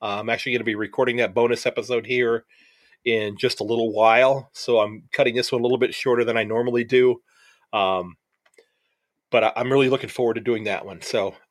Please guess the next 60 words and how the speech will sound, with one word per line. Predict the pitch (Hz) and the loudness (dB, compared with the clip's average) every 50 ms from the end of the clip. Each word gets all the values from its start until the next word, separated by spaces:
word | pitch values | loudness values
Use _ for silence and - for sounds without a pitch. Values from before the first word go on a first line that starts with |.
| _ | _
and | 135 123 | -2 0
I | 117 113 | 0 0
th-, | - - 170 101 | 0 0 0 0
I | 117 131 | 0 0
think | - 165 151 139 | 0 0 0 0
you're | 156 143 | 0 0
gonna | 143 131 123 | 0 0 0
be | 127 123 | 0 -2
really | 110 110 131 123 123 127 | 0 2 2 2 2 0
interested | 123 - - - 131 113 | -2 -4 -4 -4 -4 -2
in | 113 113 | -2 -2
that | 113 110 | -2 -2
as | 107 104 - | -2 0 0
well. | 120 110 | 0 0
I | 110 | 2
don't | 104 123 - | 0 0 0
wanna, | 110 123 120 98 - | 0 -2 -2 -2 -4
I, | - 95 87 - _ _ _ _ _ _ _ _ _ - - | -6 -8 -8 -8 _ _ _ _ _ _ _ _ _ -2 -2
I | 147 | 0
might | 135 139 160 165 | 4 4 4 4
have | 147 147 | 4 2
let | 147 147 | 0 -2
the | 123 | -6
cat | - - 151 139 131 | 0 2 4 4 4
out | 131 123 | 4 0
of | 117 | -2
the | 107 | 0
bag | - 123 123 123 117 | 0 2 2 2 2
at | 113 | -2
the | - 110 | -6 -10
beginning | 98 104 95 117 120 127 117 | -12 -6 -4 -2 -2 -2 -2
of | 117 | 0
the | 117 | -2
episode, | 117 - - - 120 110 101 | -2 -2 -2 -2 -2 -2 -2
but | 107 101 | -4 -8
if | 107 - - | -6 -6 -4
I | 110 | -6
didn't, | 101 98 127 123 123 127 127 110 _ - - - - - - _ _ | -4 0 0 0 0 -2 -6 -12 _ -20 -20 -20 -20 -20 -20 _ _
I | 104 110 | 0 2
don't | 117 120 73 | 2 2 2
wanna | 107 113 113 | 0 -2 -2
spoil | 110 - - - 127 120 117 | -4 -4 -2 2 2 2 2
it | 113 110 | 2 0
here. | - 123 123 120 117 113 - _ _ _ _ _ _ - | 0 0 2 2 2 0 -4 _ _ _ _ _ _ -4
Um, | 101 101 98 95 92 90 87 85 _ _ _ _ _ _ _ _ _ 123 | -2 -2 0 -2 -4 -6 -10 -16 _ _ _ _ _ _ _ _ _ -6
but | 107 104 117 110 - _ _ _ _ _ _ _ _ _ _ _ - - _ _ | 0 0 0 0 0 _ _ _ _ _ _ _ _ _ _ _ -20 -20 _ _
take | - - 165 156 | -2 -2 -2 0
care | - - 143 | 2 2 2
of | 123 | 4
one | 120 117 104 | 2 2 0
another, | 104 95 92 | -2 -6 -8
okay, | 104 - - 135 127 120 117 _ _ | -6 0 2 2 2 0 -2 _ _
guys? | - 131 127 127 123 - | 0 2 2 2 0 -2
I, | - 123 | -2 -2
I, | 123 - 123 123 120 104 - _ _ _ _ _ _ _ _ _ _ _ _ _ _ _ _ _ _ _ _ _ _ _ _ _ _ _ _ _ _ _ _ _ _ _ _ _ _ _ _ _ _ _ _ _ _ _ _ _ _ _ _ _ _ _ _ _ _ _ | 0 2 0 0 -2 -2 -10 _ _ _ _ _ _ _ _ _ _ _ _ _ _ _ _ _ _ _ _ _ _ _ _ _ _ _ _ _ _ _ _ _ _ _ _ _ _ _ _ _ _ _ _ _ _ _ _ _ _ _ _ _ _ _ _ _ _ _
I, | 110 117 120 110 | -4 -2 -2 -2
I'm, | 117 127 127 123 - | -2 -2 -4 -6 -6
I'm | - 120 120 117 110 104 | -6 -8 -8 -8 -10 -10
just, | 101 127 - - - _ - | -8 -8 -8 -8 -10 _ -4
I'm | 127 123 123 117 113 110 110 104 101 | -2 -2 -2 -2 -6 -10 -12 -16 -20